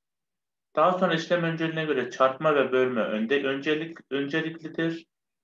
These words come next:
Daha sonra toplama veya çıkarma yapılmalıdır. Aynı işlemlerden verildiyse ne yapılır? Önce soldaki işlem yapılır. Yani soldan sağa doğru ilerlenmesi gerekir.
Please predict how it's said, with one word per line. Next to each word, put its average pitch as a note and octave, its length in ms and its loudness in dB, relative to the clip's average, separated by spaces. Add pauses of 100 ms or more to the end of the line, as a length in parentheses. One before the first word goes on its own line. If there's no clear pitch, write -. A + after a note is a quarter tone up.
(460)
Daha F3 200 6
sonra E3+ 220 0
toplama D#3 480 0
veya C3 220 4
çıkarma C#3 420 0
yapılmalıdır. D#3+ 880 -2 (540)
Aynı G3+ 280 6
işlemlerden C#3+ 800 0
verildiyse E3 920 0 (480)
ne F3 60 0
yapılır? F#3 640 2
Önce D#3 300 -2
soldaki D#3 840 -2
işlem A2 460 -4
yapılır. G2 380 -4
Yani C#3+ 380 0
soldan D3+ 380 2
sağa C#3 380 4
doğru G#2+ 300 0
ilerlenmesi A2 1000 0
gerekir. A2 540 -4